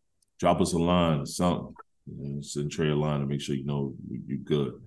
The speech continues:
Um, let's see, what's next on the docket? Not much, 'cause I ain't really, I ain't really had shit today, bro. I ain't, ain't, ain't gonna even lie to you.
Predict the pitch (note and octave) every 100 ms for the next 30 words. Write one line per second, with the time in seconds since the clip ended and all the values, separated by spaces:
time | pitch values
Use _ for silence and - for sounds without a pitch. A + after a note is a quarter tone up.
0 | _ _ _ _ _ - E2+ F2 F2 F2+
1 | F#2 B2 - A2 A2+ B2 C3 - A#2 F#2+
2 | G2 G2+ D#2 C#2+ - - _ - F2 E2+
3 | F2+ D#2 - B1 C#2 D2+ D2+ D2 D2 C2+
4 | C#2+ - C#2+ C#2 C2+ C#2+ C#2 - A#1+ -
5 | - C#2 B1+ A#1+ - B1+ B1+ A#1+ - A#1
6 | A#2 _ _ _ _ _ _ _ _ C#2
7 | C2+ C2+ C2+ B1+ C2+ C2+ C2 - D2 B1
8 | -